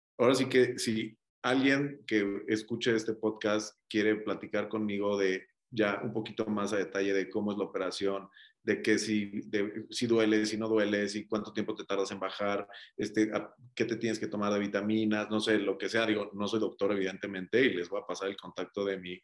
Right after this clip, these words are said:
de mi superdoctor, pero, este, con muchísimo gusto, yo les platico. Si alguien se acerca contigo, Jimé, y quiere, este, pues ahora sí que, eh, un poquito más de detalle, con muchísimo gusto.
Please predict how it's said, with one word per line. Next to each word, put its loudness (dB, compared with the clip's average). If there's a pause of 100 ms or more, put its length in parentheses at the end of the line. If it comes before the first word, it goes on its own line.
de -2
mi -6
superdoctor, -4 (400)
pero, 4
este, 2
con -4
muchísimo -2
gusto, 0
yo 2
les -2
platico. 2
Si 0
alguien 0
se -4
acerca -4
contigo, -4
Jimé, -4
y -8
quiere, -2
este, -2
pues -18
ahora 0
sí -6
que, -2 (400)
eh, -2
un -6
poquito -2
más 0
de 2
detalle, 0
con -4
muchísimo 0
gusto. 0